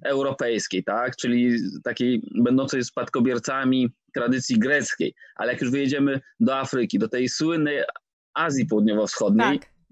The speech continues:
Speaker 1: nagle się okazuje, że wszystko jest do góry nogami i żyć można w ogóle, w ogóle w inny sposób i z innymi poglądami. I te podróże właśnie dalekie,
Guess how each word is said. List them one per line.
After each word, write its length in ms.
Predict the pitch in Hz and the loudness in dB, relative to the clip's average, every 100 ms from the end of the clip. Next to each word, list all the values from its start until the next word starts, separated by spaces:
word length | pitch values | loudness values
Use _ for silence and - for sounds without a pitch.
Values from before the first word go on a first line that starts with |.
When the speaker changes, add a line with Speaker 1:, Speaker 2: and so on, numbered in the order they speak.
| 233 - | -10 -6
Speaker 1:
nagle 220 | 156 175 | -2 -2
się 100 | 185 | -2
okazuje, 300 | 175 175 185 | -2 -2 -2
że 80 | 175 | -4
wszystko 200 | - 190 | -4 -4
jest 120 | 160 | -2
do 80 | 175 | 0
góry 200 | 185 180 | 0 0
nogami 460 | 175 170 185 185 | 0 -2 -2 -2
i 60 | 180 | -2
żyć 180 | 170 175 | -2 -2
można 240 | 165 170 | -2 0
w 60 | 165 | 0
ogóle, 380 | 175 185 131 - - _ _ _ _ _ _ 135 | 2 2 0 -4 -14 _ _ _ _ _ _ 0
w 40 | |
ogóle 340 | 139 165 151 | 2 2 2
w 80 | 139 | 2
inny 240 | 156 151 139 | 2 0 -2
sposób 480 | - 151 - - | -2 -4 -2 -4
i 80 | 151 | -2
z 80 | 139 | 0
innymi 320 | 147 143 147 | 2 2 2
poglądami. 600 | 151 139 143 131 120 120 | 0 0 2 0 2 0
I 80 | 123 _ _ | 0 _ _
te 160 | 175 190 | -2 0
podróże 420 | 170 131 127 123 | 0 0 2 0
właśnie 240 | 110 131 | -2 -2
dalekie, 480 | 117 123 110 135 151 | -2 -2 -2 -4 -4